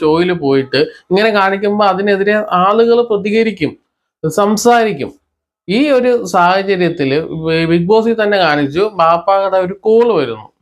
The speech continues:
ഫാദറിന്റെ ഒരു കോൾ വരുന്നതായിട്ട് പറയുന്നു. ആ കോളിൽ എന്താ സംസാരിച്ചതെന്ന് ഒരു പ്രേക്ഷകന് വ്യക്തമല്ല, ആർക്കും അറിയത്തില്ല. അത് കഴിഞ്ഞിട്ട് ഇറങ്ങി വന്നിട്ട്, ആ കോൾ കഴിഞ്ഞ് ഇറങ്ങി വന്നിട്ട് അത്രയും നാള് കോളിൽ ഇരി-, കൂടെ ഇരുന്ന ആ ഗബ്രിയന്റെ അടുത്ത് പറയും, "നീ എന്റെ കൂടെ വരല്,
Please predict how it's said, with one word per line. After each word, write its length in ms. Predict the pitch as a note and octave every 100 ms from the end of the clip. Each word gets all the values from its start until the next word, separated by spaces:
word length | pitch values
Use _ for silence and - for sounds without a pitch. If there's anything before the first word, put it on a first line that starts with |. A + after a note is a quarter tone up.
| _ _ _ _ _ _ -
ഫാദറിന്റെ 440 | F#3 G#3+ A3+ G#3+ G3
ഒരു 80 |
കോൾ 320 | G3 F3 G3 G#3
വരുന്നതായിട്ട് 400 | E3+ E3 E3 D#3+
പറയുന്നു. 340 | C#3+ B2+ C#3
ആ 20 |
കോളിൽ 360 | D3 C#3+ F3 F3
എന്താ 220 | E3+ F3
സംസാരിച്ചതെന്ന് 640 | E3+ D#3 E3 E3 D#3+ E3 E3
ഒരു 80 |
പ്രേക്ഷകന് 440 | E3 E3 D#3+ E3+ E3
വ്യക്തമല്ല, 640 | D#3+ - E3 D3+ D3+ - -
ആർക്കും 340 | E3+ F#3+ G3 F#3+
അറിയത്തില്ല. 340 | F3 E3 D#3+
അത് 220 | E3+ A3+
കഴിഞ്ഞിട്ട് 440 | A#3 F3+ F#3 G3+ F#3
ഇറങ്ങി 300 | D#3 F3 F#3
വന്നിട്ട്, 480 | C#3 A#2+ G#2 - _ _ _ _ _ G3
ആ 80 |
കോൾ 420 | G#3+ G#3 G#3+ B3 B3
കഴിഞ്ഞ് 260 | G3+ G3
ഇറങ്ങി 300 | E3+ E3 G3+
വന്നിട്ട് 400 | F3 C#3 B2+ B2
അത്രയും 420 | D3 E3+ G#3+ A#3
നാള് 360 | A3 F#3+ G3 G3 - _
കോളിൽ 340 | - E3 G3+ F3+
ഇരി-, 220 | D3+ D3
കൂടെ 300 | E3+ E3+ F#3
ഇരുന്ന 400 | D#3 C#3+ D3+ C3
ആ 200 | B2+ E3
ഗബ്രിയന്റെ 580 | E3+ E3 D3+ F3 F3 D3+
അടുത്ത് 180 | C#3+ C3
പറയും, 140 | C#3
"നീ 140 | F3
എന്റെ 160 | E3 C#3+
കൂടെ 200 | C3+ B2+
വരല്, 380 | A#2 A2 G#2